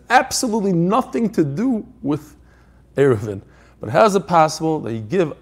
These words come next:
a bottle of wine to someone and he gets really insulted? Think about it. I just found out today.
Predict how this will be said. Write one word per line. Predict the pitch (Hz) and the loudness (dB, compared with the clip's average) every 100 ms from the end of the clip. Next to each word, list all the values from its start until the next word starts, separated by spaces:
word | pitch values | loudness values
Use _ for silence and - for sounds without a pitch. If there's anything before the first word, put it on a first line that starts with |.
| - | -8
a | 110 | -6
bottle | 104 92 156 170 160 - | -6 -2 2 2 2 -2
of | 120 110 | -4 -4
wine | 135 143 120 104 101 - _ _ _ _ _ _ - | -2 -2 -2 -6 -12 -20 _ _ _ _ _ _ -14
to | 107 | -12
someone | - 113 143 269 247 - - _ _ _ _ _ _ _ _ _ | -8 -6 -4 -4 -8 -12 -20 _ _ _ _ _ _ _ _ _
and | 113 123 | -4 -2
he | |
gets | 127 139 - | 0 -2 -4
really | 120 113 139 190 165 | -6 0 4 4 4
insulted? | 131 123 113 110 - - _ _ _ _ _ _ _ _ - _ _ _ _ | 0 -2 -6 -6 -12 -18 _ _ _ _ _ _ _ _ -20 _ _ _ _
Think | - 185 | -8 -4
about | 143 107 95 | -2 -2 -4
it. | 92 - - _ _ _ _ _ _ _ _ | -12 -18 -20 _ _ _ _ _ _ _ _
I | 131 | -8
just | 147 - | -6 -4
found | 160 | -2
out | 160 147 | 0 0
today. | 143 123 101 | 0 -2 -4